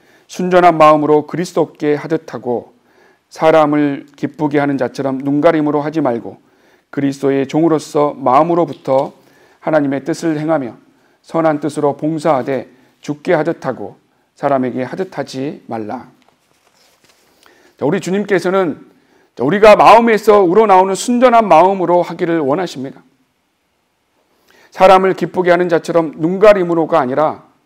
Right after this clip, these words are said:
그리스도의 종으로서 마음으로 하나님의 뜻을 행하라는 것입니다.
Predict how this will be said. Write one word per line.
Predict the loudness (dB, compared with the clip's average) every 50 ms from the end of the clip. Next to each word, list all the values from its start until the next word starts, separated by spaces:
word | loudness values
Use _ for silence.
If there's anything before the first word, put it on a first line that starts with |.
| _ _ _ _ _ _ _ _ _ _ _
그리스도의 | -6 -2 -2 -2 -2 -2 2 4 4 4 4
종으로서 | 2 0 0 2 2 2 0 -2 -2 -4 -6 -6 -6 -8 _ _ _ _ _ _ _ _
마음으로 | -4 0 4 4 6 6 6 4 4 4 4 4 4
하나님의 | 4 2 0 0 0 0 -2 -2 -2 -2 -2
뜻을 | -4 -4 -4 -4 -4 -4 -4 -4 -6
행하라는 | -6 -6 -6 -4 -4 -4 -4 -6
것입니다. | -8 -10 -12 -16 -18 -20 -20 _